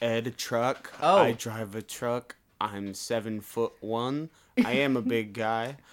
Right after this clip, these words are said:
Speaker 2: You
Speaker 1: Uh,
Speaker 2: just, you came up and you started speaking into my microphone.
Speaker 1: Yeah, I just wanna apologize for spilling the salmon truck. I was trying to do a kickflip.
Speaker 2: I'm sorry, we have an exclusive here.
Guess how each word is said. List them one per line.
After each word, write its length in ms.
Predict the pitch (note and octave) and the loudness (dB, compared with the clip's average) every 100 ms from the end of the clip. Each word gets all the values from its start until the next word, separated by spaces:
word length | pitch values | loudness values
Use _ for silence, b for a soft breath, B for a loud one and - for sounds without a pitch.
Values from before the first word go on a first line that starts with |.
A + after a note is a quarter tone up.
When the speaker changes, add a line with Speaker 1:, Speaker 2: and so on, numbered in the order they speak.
| b b b | b b b
Speaker 2:
You 100 | D3 | -2
Speaker 1:
Uh, 20 | D3+ | 0
Speaker 2:
just, 220 | D#3+ - | 0 -4
you 80 | B2 | -6
came 300 | - E3 E3+ | -2 0 2
up 160 | E3+ | 2
and 80 | D#3 | 0
you 80 | C3+ | 0
started 280 | E3 D#3 C#3 | 0 0 -2
speaking 360 | - E3 E3 | -4 -6 -4
into 180 | D#3+ D#3+ | -6 -2
my 120 | F3 | 0
microphone. 680 | E3+ F#3 F#3 D3+ D3 A2+ G2+ | 2 2 0 0 2 2 0
Speaker 1:
Yeah, 340 | B2 B2+ A#2 G2 | 0 2 4 2
I 160 | B2+ A#2+ | 2 0
just 180 | A#2+ | -4
wanna 220 | C3 B2+ A#2 | -2 -2 -2
apologize 840 | - B2+ B2 A#2+ A#2+ A#2 A#2 A2+ | 0 2 2 2 0 2 2 -2
for 280 | - A#2 G#2 | -4 -4 -4
spilling 460 | - - B2+ B2 A#2 | -6 -6 -4 -2 -4
the 80 | A2 | -6
salmon 420 | - A#2 A2+ A2 | -6 -4 -4 -6
truck. 360 | - A2+ A2 - | -4 -4 -4 -6
I 60 | |
was 160 | G2 G#2 | -8 -8
trying 300 | - A#2+ B2 | -6 -4 -2
to 60 | A#2+ | -4
do 180 | B2+ | -6
a 40 | A#2+ | -6
kickflip. 540 | - G2 - - D#2 - - _ _ _ _ _ _ _ _ _ _ _ _ | -8 -10 -12 -14 -14 -14 -20 _ _ _ _ _ _ _ _ _ _ _ _
Speaker 2:
I'm 180 | C#3 D3 | 2 4
sorry, 240 | F#3+ G3 D3 | 6 6 8
we 100 | E3+ | 8
have 160 | D#3+ | 6
an 80 | D3+ | 4
exclusive 720 | C3+ - F#3+ G3 C4+ - C3+ | -2 -4 2 4 4 2 -4
here. 440 | - A#2 A2+ G#2+ | -4 -2 0 0